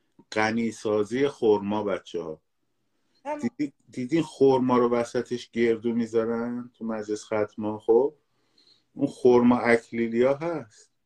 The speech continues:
Speaker 2: اون خیلی خوشمزه است.
Speaker 1: اونا رو هم می‌شه، آره، می‌شه غنی سازی کرد.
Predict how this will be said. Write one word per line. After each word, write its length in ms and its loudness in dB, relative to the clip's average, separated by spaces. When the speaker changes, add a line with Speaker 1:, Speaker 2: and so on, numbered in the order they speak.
Speaker 2:
اون 140 -14
خیلی 280 -10
خوشمزه 600 -10
است. 200 -12
Speaker 1:
اونا 240 2
رو 100 0
هم 120 -2
می‌شه، 260 -4
آره، 380 -2
می‌شه 280 -8
غنی 360 -2
سازی 440 0
کرد. 360 -10